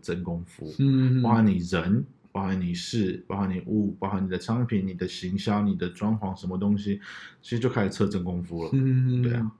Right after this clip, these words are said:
Speaker 2: 所以第二间的主题是？
Speaker 1: 加勒比海，就是，
Speaker 2: 哇。
Speaker 1: 就是我们拉丁美洲料理。
Speaker 2: 你怎么会？
Speaker 1: 很任性的有这个决定。
Speaker 2: 对，你，我觉得我那时候听到说，“哇，你有拉丁美洲，你又有那个中南美洲。”我说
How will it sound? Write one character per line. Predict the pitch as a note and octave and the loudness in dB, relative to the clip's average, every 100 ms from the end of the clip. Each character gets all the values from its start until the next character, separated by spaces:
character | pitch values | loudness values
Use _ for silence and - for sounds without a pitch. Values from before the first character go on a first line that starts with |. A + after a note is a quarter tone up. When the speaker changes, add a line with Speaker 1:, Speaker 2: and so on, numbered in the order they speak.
| _ - | _ -4
Speaker 2:
所 | D#3 | 0
以 | |
第 | C3 D#3 | 4 4
二 | |
间 | C3+ C3 B2+ | 6 4 0
的 | - A#2 A2 | 0 0 0
主 | G#2+ G2+ | -2 -4
题 | G2 | -4
是？ | F#2+ G#2+ G2+ G2 - | -2 0 0 0 -6
Speaker 1:
加 | - G2 | -2 2
勒 | G2 | 2
比 | F2 F2 | 2 -4
海， | F2 - | -4 -8
就 | - | -4
是， | A2 | -4
Speaker 2:
哇。 | G2+ - - | -4 -10 -14
Speaker 1:
就 | - | -2
是 | G2+ | 0
我 | |
们 | E2+ E2+ | 0 0
拉 | F#2 G2 | 2 2
丁 | G2 G2 | 2 0
美 | F2+ D2+ | 0 -2
洲 | - E2 | -4 -2
料 | E2 D#2 | -2 -4
理。 | - - | -10 -2
Speaker 2:
你 | C3+ | 2
怎 | C3 B2 | 4 4
么 | A2 | 4
会？ | C3 B2 A2+ - _ | 6 4 2 -4 _
Speaker 1:
很 | - - E2 | -12 -8 2
任 | G2 G2 | 4 4
性 | G2 G#2 E2+ | 4 2 2
的 | |
有 | E2 | -4
这 | E2 | -4
个 | F2 | 0
决 | F2 | 10
定。 | E3+ C#3+ | 10 12
Speaker 2:
对， | C#3+ | 8
你， | - D#3 | 8 6
我 | |
觉 | C#3 E3 | 8 8
得 | F3 | 8
我 | E3+ | 8
那 | F#3+ | 8
时 | |
候 | F3+ | 8
听 | F3+ | 8
到 | F3 E3 | 6 4
说 | D#3+ D3 | 2 0
，“哇， | A2+ | 0
你 | G#2+ | 0
有 | A#2 F#2 F2+ - | -2 -4 -12 -6
拉 | G#2+ | -2
丁 | A2+ | -2
美 | E2 | -4
洲， | D#2 F2+ E2 - | -6 -8 -8 -12
你 | F#2+ | -6
又 | G2 | -2
有 | G#2 F#2 | -2 -2
那 | F2+ | -4
个 | F#2 | -6
中 | G2 | -6
南 | F#2 | -8
美 | F2 - | -8 -8
洲。” | F2+ | -8
我 | F2+ | -8
说 | G2+ | -6